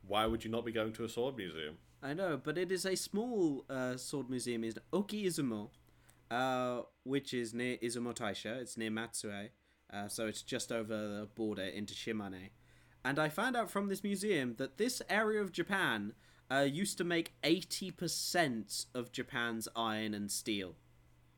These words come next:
Speaker 2: 'Cause basically
Speaker 1: So, like, a kilo of steel.
Speaker 2: <laughs> Yeah, 'cause Japan has no steel. There's no natural steel whatsoever. Which is part of the reason, like, they went through all the things of, that they did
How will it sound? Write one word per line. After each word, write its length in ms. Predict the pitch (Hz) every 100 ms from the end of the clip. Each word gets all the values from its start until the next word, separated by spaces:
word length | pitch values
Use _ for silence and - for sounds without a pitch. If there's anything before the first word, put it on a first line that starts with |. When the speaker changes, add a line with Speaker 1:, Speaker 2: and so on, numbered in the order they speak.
| - - - - _ - - _ - _ _ _ - - - - - - - -
Speaker 2:
'Cause 340 | - 139 120 - - -
basically 360 | 185 226 - 95
Speaker 1:
So, 60 | 117
like, 240 | 127 - 107
a 60 |
kilo 460 | - 117 107 101 95
of 120 | 90
steel. 360 | - 95 85 82 - - - _ -
Speaker 2:
<laughs> 400 | 156 - - -
Yeah, 240 | 165 143 - -
'cause 140 | 170
Japan 420 | - 151 180 254 214
has 220 | 165 147
no 300 | 147 170 175
steel. 600 | - - 165 139 110 - - - - -
There's 80 | 139
no 440 | 160 175 185 185
natural 420 | 165 160 151 147
steel 300 | 143 - 139 135
whatsoever. 640 | 135 - 127 123 104 98 - - - - -
Which 220 | 127 -
is 100 | 123
part 320 | - 202 214
of 40 | 151
the 80 |
reason, 480 | 143 143 135 139 139 -
like, 340 | 127 127 -
they 120 | 127 123
went 260 | 127 123
through 240 | - 123 123
all 120 | 120
the 120 | 117
things 400 | 117 120 113 113
of, 240 | 113 110 - - - - _ -
that 180 | 123
they 140 | 117 117
did 300 | 120 117